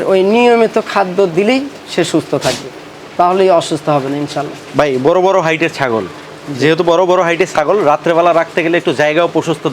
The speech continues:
Speaker 2: দরকার হয়, এই ছাগলগুলাকে আসলে রাতে রাখতেছেন কোথায়?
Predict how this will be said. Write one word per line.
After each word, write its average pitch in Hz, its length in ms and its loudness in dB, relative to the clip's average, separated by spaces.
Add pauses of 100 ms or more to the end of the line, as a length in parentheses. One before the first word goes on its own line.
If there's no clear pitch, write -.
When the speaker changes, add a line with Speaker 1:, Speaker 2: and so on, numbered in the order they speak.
Speaker 2:
দরকার 123 280 0
হয়, 95 140 -6 (400)
এই 160 120 0
ছাগলগুলাকে 180 600 2
আসলে 180 180 0 (100)
রাতে 151 240 0
রাখতেছেন 151 420 -4
কোথায়? 95 240 -6